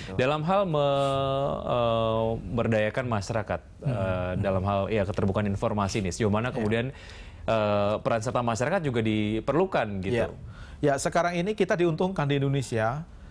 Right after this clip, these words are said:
Speaker 1: eh, masyarakat aktivis-aktivis yang bergelut dalam undang-undang, undang informasi itu lumayan banyak. Bahkan kalau kita melihat sejarah undang-undang keterbukaan informasi ini, itu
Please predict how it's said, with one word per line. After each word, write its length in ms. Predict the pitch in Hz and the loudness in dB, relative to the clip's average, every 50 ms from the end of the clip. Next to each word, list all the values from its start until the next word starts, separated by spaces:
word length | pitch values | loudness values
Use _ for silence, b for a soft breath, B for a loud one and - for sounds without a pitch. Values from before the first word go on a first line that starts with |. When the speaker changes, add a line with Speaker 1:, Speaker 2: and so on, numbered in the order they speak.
| B B - | B B -2
Speaker 1:
eh, 440 | 139 135 135 135 135 135 131 135 143 156 190 196 226 - - - - - | 2 2 4 4 4 4 4 2 0 -2 -4 -10 -14 -14 -16 -12 -4 0
masyarakat 540 | 156 147 151 - 160 156 156 - - 135 - | 0 0 2 2 0 0 0 0 -2 -4 -2
aktivis-aktivis 840 | - 143 - 175 151 - 165 - - - - 165 143 - - 170 - - 151 | -2 -2 0 0 -2 -2 0 -2 -2 -2 0 -2 -2 0 0 -2 0 2 2
yang 400 | 139 135 135 135 131 135 139 123 | 2 2 2 0 -2 -4 -4 0
bergelut 400 | - 143 131 113 - 147 160 147 | 0 0 0 2 4 4 4 4
dalam 320 | 143 131 131 127 131 - - | 4 2 2 0 -2 -2 -2
undang-undang, 400 | 147 127 127 127 127 123 131 131 | 0 2 2 2 2 2 0 0
undang 160 | 123 131 135 120 | 2 0 0 0
informasi 440 | - 139 135 131 123 - 143 131 | 0 0 2 2 2 0 0 -2
itu 80 | - 160 | 0 2
lumayan 320 | 165 147 135 127 127 123 | 2 2 2 2 2 2
banyak. 320 | 117 110 101 101 98 95 - B B B B B B B B B | 2 0 0 0 -2 -6 -8 B B B B B B B B B
Bahkan 240 | - 123 117 127 185 | -2 0 0 0 0
kalau 180 | 196 185 175 165 | 2 2 2 2
kita 220 | 151 160 - 156 147 | 0 0 0 0 0
melihat 300 | 143 143 143 135 - 147 | 2 2 2 2 2 0
sejarah 320 | 127 123 135 143 175 190 | 2 2 2 2 2 2
undang-undang 560 | 196 170 147 143 143 147 139 139 135 147 143 147 | 0 2 2 2 2 2 0 0 0 0 0 -2
keterbukaan 380 | 143 147 139 - 147 139 135 | -2 -2 -2 -2 -2 -2 -2
informasi 480 | - 147 131 127 131 127 - 160 170 220 | -2 -2 -2 0 0 0 0 2 0 2
ini, 320 | 240 156 123 127 165 - - B B B B B B B | 2 2 0 0 -2 -6 -8 B B B B B B B
itu 400 | - 151 156 - - 285 294 - | 2 2 2 2 0 -2 -2 -2